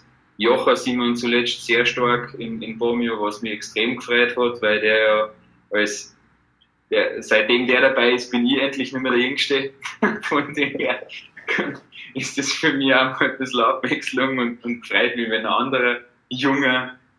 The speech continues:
auch, äh, äh, gescheit Gas gibt. Äh, natürlich beim, beim Manu, äh, muss ich sagen, hat mir auch extrem gefreut für ihn, dass, dass jetzt letztens in Bormio, äh, das erste Mal Punkte, äh, äh, gekommen sind.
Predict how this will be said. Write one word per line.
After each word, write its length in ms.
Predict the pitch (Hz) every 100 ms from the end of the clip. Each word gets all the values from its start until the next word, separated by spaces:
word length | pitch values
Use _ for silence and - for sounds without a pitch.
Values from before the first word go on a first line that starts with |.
| _
auch, 460 | 104 123 135 - 117
äh, 320 | 117 117 120
äh, 60 |
gescheit 300 | 120 123 117
Gas 280 | 120 120 -
gibt. 360 | 123 120 - -
Äh, 120 | 110
natürlich 580 | 110 110 123 120 117 -
beim, 320 | 104 104 107
beim 180 | 104 101
Manu, 440 | 101 117 127 123 120 _ _ _ _ _ 107
äh, 240 | 107 110
muss 260 | 113 120 120
ich 100 | -
sagen, 300 | 113 113 110
hat 240 | - -
mir 100 | 107
auch 180 | 104 107
extrem 540 | 113 - 110 120 120
gefreut 400 | - 107 104 120
für 140 | - 117
ihn, 280 | 117 120 117
dass, 360 | 104 104 -
dass 200 | 110 110
jetzt 260 | 113 - -
letztens 360 | 110 - 110
in 60 | 107
Bormio, 560 | 113 120 120 117 113 107
äh, 280 | 107 104 107
das 140 | 104
erste 280 | 110 113 117
Mal 200 | 110 107
Punkte, 320 | 127 131 -
äh, 560 | 117 113 110 110 110 110
äh, 60 |
gekommen 260 | 110 117 117
sind. 300 | - 110